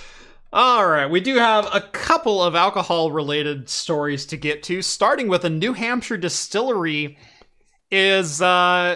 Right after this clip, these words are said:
making lemons out of lemonade? Maybe backwards? Hold on. Making lemonade out of lemons. No, I think I had it right the first time. <laughs> Uh, taking an invasive crab species and turning them into whiskey.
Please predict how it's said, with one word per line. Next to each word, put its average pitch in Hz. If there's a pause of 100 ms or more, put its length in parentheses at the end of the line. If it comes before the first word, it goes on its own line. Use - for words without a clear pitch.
making 233
lemons 214
out 196
of 160
lemonade? 208 (1500)
Maybe 170
backwards? 202
Hold 180
on. 131 (280)
Making 214
lemonade 214
out 185
of 151
lemons. 175 (800)
No, 175
I 160
think 185
I 175
had 180
it 180
right 165
the 143
first 165
time. 123
<laughs> - (380)
Uh, 165 (640)
taking 285
an 233
invasive 196
crab 240
species 175
and 185
turning 285
them 214
into 269
whiskey. 285